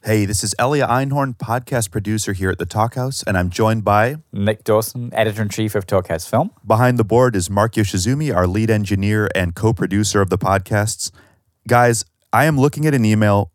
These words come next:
Speaker 1: from the Webbies. Subject, "Congratulations, you are an official Webby honoree."
Speaker 2: Woohoo!
Speaker 1: Feels so good. This is really a great accolade. Thank you so much to the Webbies. And Nick,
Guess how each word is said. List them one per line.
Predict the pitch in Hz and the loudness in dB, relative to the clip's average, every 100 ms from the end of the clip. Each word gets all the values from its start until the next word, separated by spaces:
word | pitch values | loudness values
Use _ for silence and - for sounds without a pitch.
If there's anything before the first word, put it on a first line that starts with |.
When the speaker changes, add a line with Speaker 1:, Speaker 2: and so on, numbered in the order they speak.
| - | -14
Speaker 1:
from | - 120 160 | 0 2 4
the | |
Webbies. | 131 107 95 95 95 101 - _ _ _ _ _ _ _ | 4 4 4 2 2 -2 -8 _ _ _ _ _ _ _
Subject, | - 123 120 123 113 - _ - | 0 0 2 0 0 -6 _ -6
"Congratulations, | 107 110 120 123 113 107 101 101 101 - | -2 2 2 4 2 2 0 -4 -4 -6
you | 95 104 123 127 | -4 2 2 2
are | - 98 | 2 2
an | |
official | 95 90 110 - 104 - - | 0 0 -2 0 0 0 -2
Webby | 95 95 92 92 92 - | 0 2 2 -2 -4 -4
honoree." | 92 92 87 85 82 87 87 _ | -2 0 0 -2 -4 -6 -12 _
Speaker 2:
Woohoo! | 135 180 349 311 - _ _ | 0 2 2 2 -4 _ _
Speaker 1:
Feels | - 127 123 | 0 2 2
so | 117 | 0
good. | 101 92 87 | 2 0 2
This | 107 | 0
is | 107 90 - _ | 0 -2 -6 _
really | 113 120 113 101 | -2 2 4 4
a | |
great | 90 92 90 | 2 2 4
accolade. | 90 90 92 87 87 - | 2 0 0 0 0 -2
Thank | 117 107 | -2 0
you | 104 | 0
so | 110 | 2
much | 101 98 | 2 2
to | 98 | 0
the | 90 | 2
Webbies. | 98 95 95 87 - - - - _ | 2 2 0 -2 -6 -14 -20 -20 _
And | 110 123 | 2 2
Nick, | 147 - | 2 -2